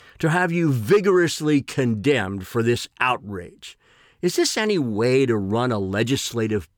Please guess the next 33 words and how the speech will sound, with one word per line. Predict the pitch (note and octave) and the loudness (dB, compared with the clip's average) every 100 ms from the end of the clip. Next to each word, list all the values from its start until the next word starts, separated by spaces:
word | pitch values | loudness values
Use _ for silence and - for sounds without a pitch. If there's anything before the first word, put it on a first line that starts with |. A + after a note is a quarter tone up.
| - | -8
body? | F#2 E2+ A2+ F3 G3 _ _ _ _ | -6 -4 -4 -6 -12 _ _ _ _
Is | D3+ | -2
this | F3+ A#3+ | 0 0
any | A#3 G3+ | 0 2
way | D3+ E3 | 2 2
to | D#3 | 2
run | B2 B2+ D3 | 2 0 2
our | C3 B2 | 0 -2
country? | - C#3 C#3+ F3 A3+ - _ _ - - - | -2 -2 0 -2 -4 -8 _ _ -20 -20 -10
A | F#3+ | -8
country | - C#4+ D4+ C4+ F#3 - | -4 -4 -2 -4 -4 -4
I | F#3+ C4+ A#3+ | -2 -2 -2
feel | - G#2+ A2 D3 | -2 0 0 0
is | D3 | -2
the | D3 | -2
greatest | B2+ B2+ D#3 D#3+ - | -2 0 2 0 0
in | D3 C3 | -2 2
world | C#3 C#3 B2 | 2 2 2
history, | F#3+ F#3+ - F2+ G2 - _ _ | 0 0 -2 -6 -6 -10 _ _
despite | F3 E3 - G3 F3+ C#3+ | 0 0 0 0 0 2
our | B2+ B2+ | 0 0
flaws. | - C3+ G#2 - - - _ _ - - - | 0 2 0 -4 -20 -20 _ _ -20 -20 -16
But | D3 G3 | -2 0
it | G#3 G3 | 0 0
is | G3+ | 0
definitely | D3 A3+ D4 - A3 F#3+ | 0 -2 -2 -2 -2 0
a | D#3 | -2
country | D3 - D#3 - G#2 G#2 B2 | -4 -2 -2 -2 -2 -2 0
where | B2 B2+ | 2 2
bipartisan | A2 C#3 E3 G#3 - E3 D#3+ D3 - C3+ | 2 0 0 -2 -2 -2 0 0 -2 -2
cooperation | - C3 B2 C3 - B2 A#2 G#2 - G#2+ A#2 _ - _ - | -2 0 2 2 2 2 2 0 -4 -10 -12 _ -20 _ -2
and | C#3+ E3+ | 0 0
compromise | - F#3 G3 A2+ F#2+ E2+ - F2+ - | 0 -2 0 -2 -2 -6 -12 -16 -18